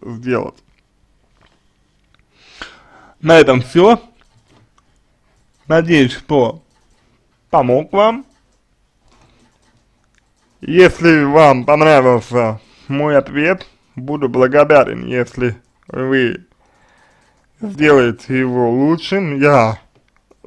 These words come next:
желаю вам, э, всего самого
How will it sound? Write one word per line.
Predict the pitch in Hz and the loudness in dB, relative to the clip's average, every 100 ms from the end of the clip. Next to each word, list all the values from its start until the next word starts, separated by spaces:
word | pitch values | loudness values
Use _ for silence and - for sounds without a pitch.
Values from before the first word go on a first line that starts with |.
| - | -18
желаю | - 117 147 156 147 135 123 | -12 -4 0 4 6 6 4
вам, | 127 123 120 113 _ _ _ _ _ _ _ _ _ _ _ _ _ _ _ | 0 0 -4 -14 _ _ _ _ _ _ _ _ _ _ _ _ _ _ _
э, | 135 131 131 131 123 123 | 0 2 6 4 4 0
всего | - - 147 151 156 147 139 123 - - _ _ _ _ _ _ _ _ _ _ _ _ _ _ _ _ _ _ - | -4 -10 -6 -2 0 0 2 0 -2 -10 _ _ _ _ _ _ _ _ _ _ _ _ _ _ _ _ _ _ -20
самого | - - 175 160 135 127 127 117 | -6 4 6 8 6 6 2 0